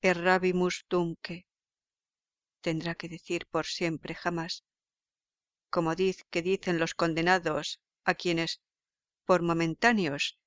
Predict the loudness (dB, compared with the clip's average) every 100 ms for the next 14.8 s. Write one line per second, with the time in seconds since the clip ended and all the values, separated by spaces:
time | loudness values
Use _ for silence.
0 | _ _ _ -4 0 0 0 0 0 -2
1 | 0 2 2 2 -2 -4 -6 -8 -4 4
2 | 4 4 0 -4 -4 -4 -2 -4 -4 -8
3 | -10 _ _ _ _ _ _ -6 -2 0
4 | -2 -2 -2 -2 -4 -4 -2 -2 -4 -4
5 | -2 -2 -4 -4 -6 -6 -2 0 2 0
6 | -2 -4 -8 -6 -2 0 0 _ _ _
7 | -12 -4 -4 -4 -4 -4 -4 -4 -8 -8
8 | _ _ _ _ _ _ _ -6 -4 -4
9 | -4 0 2 4 2 0 -2 -6 _ _
10 | _ _ _ _ -6 0 2 4 6 4
11 | 2 -2 -2 -4 -6 -2 -2 -2 -8 -14
12 | _ _ _ _ _ _ -6 -2 2 2
13 | 2 -4 -4 -4 -2 -2 -2 -2 -4 -4
14 | -6 -6 -8 -10 -12 -14 -14